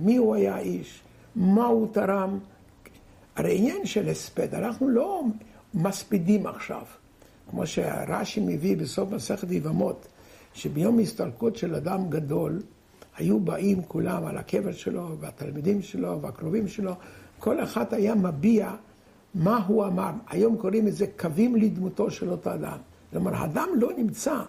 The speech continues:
אבל מה שהוא הדריך, מה שהוא חינך, מה שהוא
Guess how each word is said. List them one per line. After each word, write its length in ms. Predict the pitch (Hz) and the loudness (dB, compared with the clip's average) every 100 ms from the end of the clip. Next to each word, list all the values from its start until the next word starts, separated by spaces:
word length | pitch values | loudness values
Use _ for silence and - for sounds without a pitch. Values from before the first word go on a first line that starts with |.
| - | -8
אבל 180 | 156 160 | -6 -4
מה 160 | 185 | -4
שהוא 200 | 202 - | -4 0
הדריך, 360 | 175 156 170 185 185 | 0 0 -2 -4 -6
מה 180 | 160 175 | -6 -6
שהוא 200 | - 185 | -6 -8
חינך, 460 | - 180 196 - - - - | -4 -2 -2 -4 -18 -20 -8
מה 120 | 196 | -4
שהוא 560 | 170 240 180 175 180 | -2 0 2 2 0